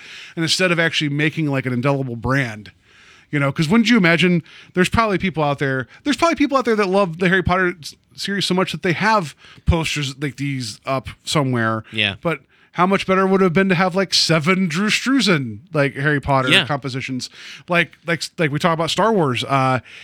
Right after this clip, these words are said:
Speaker 1: he did, um, the, what was it? The, the special re-release, uh, images, the,
Speaker 2: Mm-hmm.
Speaker 1: that, uh,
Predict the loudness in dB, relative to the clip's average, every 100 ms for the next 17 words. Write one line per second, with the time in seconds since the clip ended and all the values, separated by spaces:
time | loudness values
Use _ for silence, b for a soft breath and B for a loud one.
0 | B B -2 0 2 2 4 2 0 -2
1 | -2 0 2 2 2 0 -2 -2 -2 -2
2 | -2 -6 -2 -2 0 0 2 2 0 -2
3 | -4 -6 -6 -4 -2 -2 -6 -6 -4 -2
4 | -4 -8 -8 -6 -4 -2 -2 -4 -6 -6